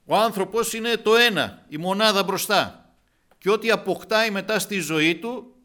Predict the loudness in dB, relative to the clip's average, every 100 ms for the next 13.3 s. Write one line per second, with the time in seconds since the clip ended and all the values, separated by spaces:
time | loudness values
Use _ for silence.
0 | _ _ -14 -8 -6 -2 -2 -2 -4 -6
1 | -6 -4 -2 -2 -4 -4 -6 -6 -6 -8
2 | -6 -2 0 0 -2 -8 -20 _ -10 -8
3 | -4 -4 -2 -4 -4 -2 0 0 0 0
4 | 2 4 2 -4 -2 0 0 -2 -6 -12
5 | _ _ _ 2 4 6 8 6 4 -2
6 | -10 _ _ _ -2 2 2 2 2 2
7 | 2 0 0 -4 -8 -16 -20 _ -8 -4
8 | -2 -2 -4 -2 -2 -2 -4 -4 -6 -2
9 | -2 -2 -4 -6 -4 -2 0 0 0 -2
10 | -2 -4 -4 0 0 0 -6 _ _ _
11 | _ -12 -12 -6 -4 -2 0 -2 -6 -14
12 | _ -4 -2 -2 -2 -2 0 0 0 0
13 | 0 0 -2